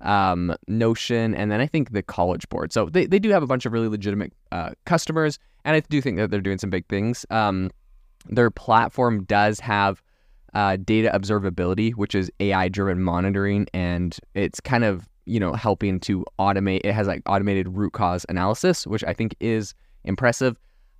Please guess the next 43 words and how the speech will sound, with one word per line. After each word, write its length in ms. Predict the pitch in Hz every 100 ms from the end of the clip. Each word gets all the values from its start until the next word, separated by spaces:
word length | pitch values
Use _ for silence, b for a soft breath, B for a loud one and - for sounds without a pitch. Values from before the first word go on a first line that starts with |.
| -
Um, 240 | 123 120
and 240 | 131 135 113
really 260 | 95 147 262
what 100 | 226
they're 120 | 139
doing 200 | 110 123
is 80 | 117
they're 80 | 113
using 280 | 117 175
machine 360 | 165 - 127 110
learning 340 | 104 104 107
for 440 | 101 - 104 101 87
rapid 600 | 87 90 95 104 - 113
assessment 640 | 95 - 98 - - 117 -
of 160 | 98
a 80 | 92
bunch 380 | 90 98 107 -
of 100 | 95
different 500 | 95 - 92 - -
data 260 | 85 85 -
sets. 560 | - - - - -
Um, 340 | - 95 92 90 - _ - -
and 260 | 110 110 101
they 180 | 107
have 300 | 107 117 101
some, 240 | - 104 98 -
a 40 |
bunch 200 | 123 139
of 60 | 135
strategic 360 | 113 113 98
partnerships. 480 | - 123 123 123 -
I 60 | 113
mentioned 300 | 117 107 90
Databricks, 500 | 95 95 98 - -
but 160 | -
they 80 | 101
also 360 | - 98 - -
have 100 | 101
partnerships 480 | 107 95 95 - -
with 140 | -
Google 220 | - 98 90
Cloud, 480 | - 95 92 95
Snowflake, 600 | - - 95 - 95 92